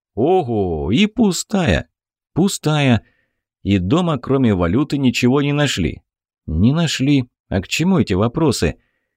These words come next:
"Да я тебя хочу на одну мысль натолкнуть, но хочу, чтобы ты додумался сам.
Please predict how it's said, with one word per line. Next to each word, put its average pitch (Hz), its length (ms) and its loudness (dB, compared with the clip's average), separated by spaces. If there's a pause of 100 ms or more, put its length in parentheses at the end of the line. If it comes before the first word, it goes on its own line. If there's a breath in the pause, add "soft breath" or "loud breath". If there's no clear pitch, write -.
(360)
"Да 95 340 -2
я 185 260 4
тебя 123 320 0
хочу 120 440 -2
на 127 220 0
одну 123 320 -2
мысль 151 580 0
натолкнуть, 98 1040 0
но 87 260 0
хочу, - 420 -2
чтобы - 400 -2
ты 135 240 -4
додумался 98 800 0
сам. 90 500 -2